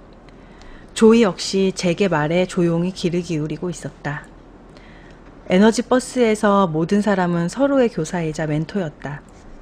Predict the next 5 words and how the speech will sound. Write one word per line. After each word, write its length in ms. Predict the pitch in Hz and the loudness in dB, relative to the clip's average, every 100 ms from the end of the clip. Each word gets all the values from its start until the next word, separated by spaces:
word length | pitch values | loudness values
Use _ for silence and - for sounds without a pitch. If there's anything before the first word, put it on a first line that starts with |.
| - - | -20 -12
조이는 560 | - 196 185 180 175 170 | 0 4 4 2 -2 -2
목소리를 440 | 151 - 214 196 180 | -2 2 2 2 -2
가다듬고 480 | 165 170 165 - | -4 -4 -6 -8
덧붙였다. 720 | 160 147 196 - 151 - 139 - - - - - - - - - | -8 -8 -8 -10 -12 -8 -10 -10 -20 -20 -20 -20 -20 -20 -20 -14
흔히, 500 | - 320 320 320 302 | -2 2 4 4 2